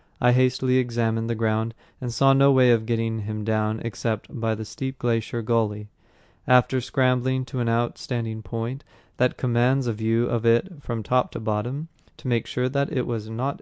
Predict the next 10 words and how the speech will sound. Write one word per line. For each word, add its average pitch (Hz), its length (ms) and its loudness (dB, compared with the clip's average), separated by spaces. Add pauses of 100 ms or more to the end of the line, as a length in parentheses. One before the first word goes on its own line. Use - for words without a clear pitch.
interrupted 117 720 -4
by 110 160 -2
sheer 123 360 -4
precipices, 120 840 -8 (460)
I 131 100 2
concluded 151 720 2
that 123 440 0
with 120 220 -2
great 120 420 -2
care 123 400 0